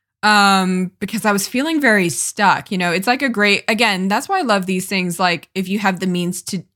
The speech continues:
you know, engage and to, like, share space, um, they can be incredibly helpful to just, like, take you out of your own mindset, you know, just, like, expand beyond what you know.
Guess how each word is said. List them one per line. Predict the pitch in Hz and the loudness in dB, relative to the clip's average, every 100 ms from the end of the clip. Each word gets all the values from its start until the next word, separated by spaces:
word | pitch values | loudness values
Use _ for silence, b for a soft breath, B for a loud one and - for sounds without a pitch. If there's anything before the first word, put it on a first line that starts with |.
| _ | _
you | 190 | -4
know, | 185 | -2
engage | 175 175 156 160 165 185 202 | 0 -2 -2 0 2 0 0
and | 180 180 | -4 -4
to, | 175 | -4
like, | 160 165 165 | 0 0 -2
share | - - 180 175 | -6 -4 -2 -4
space, | - - 165 196 285 - - b b b b b - | -6 -4 -2 -2 -4 -10 -14 b b b b b -2
um, | 208 202 202 | 2 4 2
they | 202 220 | 2 2
can | 294 | 2
be | 247 226 214 202 190 b b - | 2 2 2 0 -2 b b -6
incredibly | 208 392 466 269 | -2 0 0 2
helpful | 247 262 208 | 2 0 -2
to | |
just, | 180 175 - | -2 -4 -4
like, | 185 | -4
take | - 294 | -4 -2
you | 440 | 0
out | 440 | 0
of | 349 | 0
your | 262 220 | 0 2
own | 190 | 2
mindset, | 175 185 208 208 - 147 156 | 2 0 0 -2 -2 -2 -2
you | 175 | -2
know, | 180 | -2
just, | 190 202 | -2 -2
like, | 214 | -2
expand | 208 196 - 190 220 277 | -2 -4 -6 -2 0 0
beyond | 247 214 208 | 2 2 2
what | 170 | 0
you | 160 | 0
know. | 190 202 170 | 0 2 0